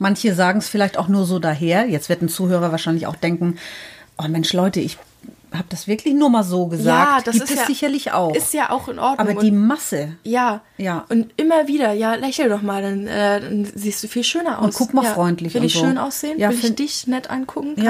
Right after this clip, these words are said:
Speaker 2: Gerade wohl nicht.
Speaker 1: Ich find's auch irgendwie
Speaker 2: Also das ist halt so
Speaker 1: nervig. Weil manchmal guckt man
Speaker 2: Ja.
Speaker 1: ganz normal. Man
Speaker 2: <laughs>
Speaker 1: hat,
Speaker 2: Ja.
Speaker 1: man guckt einfach nur mit
Speaker 2: Und
Speaker 1: geschlossenem
Speaker 2: du,
Speaker 1: Mund
Speaker 2: Mama,
Speaker 1: und
Speaker 2: du
Speaker 1: konzentriert
Speaker 2: guckst, du
Speaker 1: sich.
Speaker 2: existierst, ich arbeite, ich verdiene mein Geld. Und dann kommt jemand, dass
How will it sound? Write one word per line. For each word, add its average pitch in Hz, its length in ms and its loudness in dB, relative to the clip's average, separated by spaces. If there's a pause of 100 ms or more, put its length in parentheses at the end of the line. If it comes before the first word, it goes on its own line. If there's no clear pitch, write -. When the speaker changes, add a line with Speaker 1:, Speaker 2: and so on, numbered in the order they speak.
Speaker 2:
Gerade 247 140 0
wohl 254 140 0
nicht. 202 320 -2
Speaker 1:
Ich - 140 -10
find's 233 200 -4
auch 226 240 -8
irgendwie 220 220 -2
Speaker 2:
Also 214 160 2
das 247 200 2
ist 254 120 -4
halt 247 200 2
so 226 100 4
Speaker 1:
nervig. 233 560 -2 (1200)
Weil 185 100 0
manchmal 185 240 2
guckt - 220 -4
man 170 100 0
Speaker 2:
Ja. 156 40 -2
Speaker 1:
ganz 165 200 -2
normal. 170 480 -4
Man 180 220 -6
Speaker 2:
<laughs> 254 180 0
Speaker 1:
hat, 214 120 4
Speaker 2:
Ja. 302 220 6
Speaker 1:
man - 120 -2
guckt 320 200 0
einfach 226 300 0
nur 226 160 4
mit 226 120 2
Speaker 2:
Und - 40 -20
Speaker 1:
geschlossenem 208 520 2
Speaker 2:
du, 170 40 -2
Speaker 1:
Mund 175 160 0
Speaker 2:
Mama, 277 200 2
Speaker 1:
und - 100 -2
Speaker 2:
du 240 40 -4
Speaker 1:
konzentriert 233 540 0
Speaker 2:
guckst, - 100 -8
du 254 60 -2
Speaker 1:
sich. - 80 0
Speaker 2:
existierst, 294 800 -4
ich - 240 -4
arbeite, 233 420 0
ich - 160 -6
verdiene 233 340 -2
mein 208 200 -2
Geld. 214 260 2
Und - 80 -4
dann 202 120 -2
kommt 226 240 -2
jemand, 220 260 0
dass - 260 -6